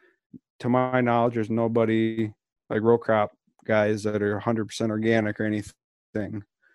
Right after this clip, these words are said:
Um, they'll, I, from my, what I've heard, they,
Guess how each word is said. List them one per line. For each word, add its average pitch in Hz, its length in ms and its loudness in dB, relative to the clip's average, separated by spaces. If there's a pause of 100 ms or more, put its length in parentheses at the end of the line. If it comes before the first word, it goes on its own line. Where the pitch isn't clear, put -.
(280)
Um, 107 280 0
they'll, 107 400 2 (180)
I, 113 180 4
from 117 260 -2
my, 113 180 2
what 120 160 4
I've 117 160 4
heard, 113 200 2
they, 110 340 2